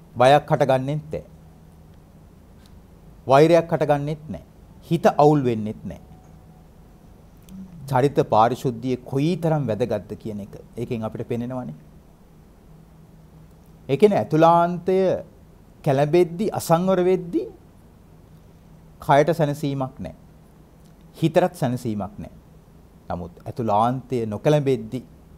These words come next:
සංසිඳෙද්දි අපි නිරන්තරයෙන්ම සංසිඳිච්ච අය බවට පත් වෙනවා. මේ පංචශීල ප්‍රතිපත්තිය කියන එක ලෝකයේ දියුණුම සංකල්පයක්.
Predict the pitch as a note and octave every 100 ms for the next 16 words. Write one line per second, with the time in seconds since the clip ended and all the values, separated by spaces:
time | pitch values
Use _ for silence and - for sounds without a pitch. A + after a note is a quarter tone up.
0 | - - - - - - - - - -
1 | D3+ D#3+ E3+ D3+ B2+ G#2 A#2+ - - -
2 | - - - - - - - - - -
3 | - - - - - A2 G#2 G#2 C3 C#3
4 | B2 G#2 F#2+ E2+ E2+ E2 - - - -
5 | - - - - - - - D3+ D#3+ F3
6 | D#3 D#3+ D#3 B2+ A2+ G2 F#2+ - F2 -
7 | - - - - B2+ D3+ - F#2 G#2+ C#3+
8 | E3 E3 B2+ G#2 B2 D3 - D#3+ D#3 E3+
9 | F3 A#2 C3+ F#3 F3 A#2 C3 D#3+ G3 G3+
10 | G3 D#3+ D#3 A2 - - -